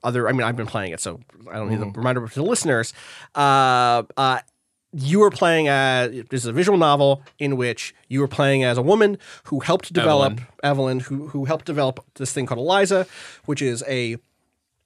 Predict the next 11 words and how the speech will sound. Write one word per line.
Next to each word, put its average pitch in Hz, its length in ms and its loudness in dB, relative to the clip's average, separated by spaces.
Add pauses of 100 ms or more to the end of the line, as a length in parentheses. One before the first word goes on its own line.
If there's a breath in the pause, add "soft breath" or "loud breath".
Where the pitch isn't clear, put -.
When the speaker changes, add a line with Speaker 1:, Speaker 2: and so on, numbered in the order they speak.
(220)
Speaker 1:
sort 156 260 0
of, 131 320 -2
um, 120 640 -4
uh, 110 760 -6 (180)
app-based, 151 1040 -2 (440 soft breath)
uh, 117 500 -2 (380)
deep 175 260 -4
learning, 143 580 2
machine 151 420 2
learning 131 420 2
driven, 127 500 -2